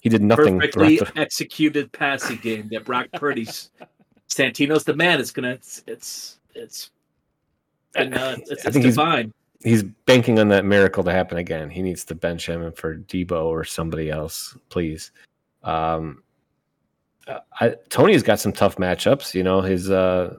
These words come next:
Speaker 1: Jalen Hurts is going against the Jets in New York. You know, the notorious uh,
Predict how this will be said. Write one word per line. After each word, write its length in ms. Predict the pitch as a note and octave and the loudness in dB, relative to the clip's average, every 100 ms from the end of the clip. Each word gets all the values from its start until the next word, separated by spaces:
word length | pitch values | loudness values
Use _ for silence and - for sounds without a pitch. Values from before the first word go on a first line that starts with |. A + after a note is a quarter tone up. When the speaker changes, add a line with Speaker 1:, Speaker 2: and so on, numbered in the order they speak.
| - | -4
Speaker 1:
Jalen 320 | - G#2+ A2 | 4 6 6
Hurts 260 | F#2+ A#2 A2+ | 8 6 4
is 80 | |
going 220 | G2 G2 G#2 | 2 2 4
against 300 | G2 G2+ - | 2 0 -4
the 60 | |
Jets 460 | E2 F2+ A2 - - _ _ _ | -6 0 0 0 -8 _ _ _
in 160 | G2+ G2 | 4 6
New 80 | |
York. 400 | F#2+ F#2 B2+ - - - - | 8 8 6 4 -10 -10 -4
You 80 | |
know, 140 | F#2+ F#2+ | -2 -2
the 280 | F#2+ F2 - | -2 -4 -2
notorious 760 | G#2+ - G#2+ G#2 G2+ F#2+ - - - A2 - _ _ _ | -2 0 4 6 6 4 0 -14 -10 -8 -8 _ _ _
uh, 220 | - - | -8 -8